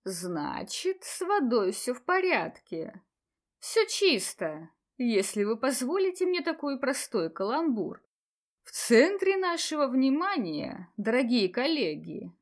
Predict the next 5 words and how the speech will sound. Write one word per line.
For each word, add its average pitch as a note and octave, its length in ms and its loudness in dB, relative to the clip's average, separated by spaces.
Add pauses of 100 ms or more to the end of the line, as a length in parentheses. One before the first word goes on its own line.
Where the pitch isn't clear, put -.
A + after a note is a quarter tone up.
оказывается F#4 1000 0
кактус. - 920 -4 (600)
Сперва A3+ 640 0
самое E4+ 640 0
элементарное. D4 1200 0